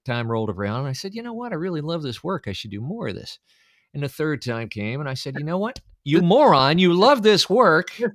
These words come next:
Speaker 2: doesn't
Speaker 1: W-,
Speaker 2: suck. Why
Speaker 1: it's <laughs> exactly. Why are you not doing this?" So that's when I actually, uh, occurred to me, "Oh, uh, let me actually pursue this rather than just taking stuff as it comes."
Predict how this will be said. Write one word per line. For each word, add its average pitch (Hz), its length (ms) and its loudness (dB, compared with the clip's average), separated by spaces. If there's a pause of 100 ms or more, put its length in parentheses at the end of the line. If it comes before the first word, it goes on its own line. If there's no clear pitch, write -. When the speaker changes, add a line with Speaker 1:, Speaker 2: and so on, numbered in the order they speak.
Speaker 2:
doesn't 226 360 -2
Speaker 1:
W-, 131 60 -4
Speaker 2:
suck. 135 280 -2 (280)
Why 156 380 2
Speaker 1:
it's 180 380 2
<laughs> 135 160 -2
exactly. 147 800 0 (280)
Why 240 320 6
are 214 180 4
you 202 180 4
not 202 300 4
doing 240 300 0
this?" 95 200 -4
So 139 360 -2
that's 196 260 -2
when 175 120 -2
I 151 100 0
actually, 143 480 -4 (480)
uh, 117 300 -2
occurred 180 340 0
to 117 60 -4
me, 110 260 -2
"Oh, 170 400 2 (240)
uh, 120 320 0
let 139 280 -2
me 156 180 0
actually 131 360 -2
pursue 196 640 -2
this 92 380 -2
rather 123 300 -2
than 113 200 -2
just 107 240 -6
taking 101 300 -8
stuff 82 320 -10
as 87 160 -10
it - 100 -14
comes." 82 440 -10